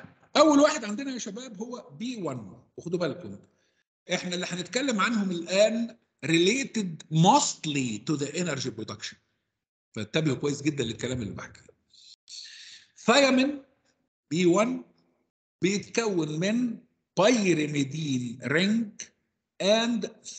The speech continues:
thiazole رينج، والاتنين شابكين في بعض بميثيلين بريدج. في عندنا حاجة يا شباب اسمها وان كربون مويتي، يعني مركب بيحتوي على كربون واحدة.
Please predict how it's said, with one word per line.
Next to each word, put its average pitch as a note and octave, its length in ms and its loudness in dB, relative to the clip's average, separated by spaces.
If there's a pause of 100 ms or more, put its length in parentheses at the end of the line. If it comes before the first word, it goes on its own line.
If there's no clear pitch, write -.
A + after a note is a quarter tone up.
(120)
thiazole G3 1000 4
رينج، G#2+ 460 -4 (680)
والاتنين D3+ 920 2
شابكين F3 580 -2
في - 100 -10
بعض D3 520 0 (340)
بميثيلين D#3 1300 2 (680)
بريدج. A2 360 -2 (1120)
في B2 100 -6
عندنا A2+ 300 -4
حاجة D3+ 280 -8
يا A#2 60 -6
شباب C#3 400 -8
اسمها D3+ 680 -6 (240)
وان F3+ 400 4 (120)
كربون D#3 540 2
مويتي، C#3 840 -4 (260)
يعني C#3 400 0
مركب C#3+ 480 -4
بيحتوي C#3 440 -4
على B2+ 140 -6
كربون A#2+ 360 -4
واحدة. - 400 -10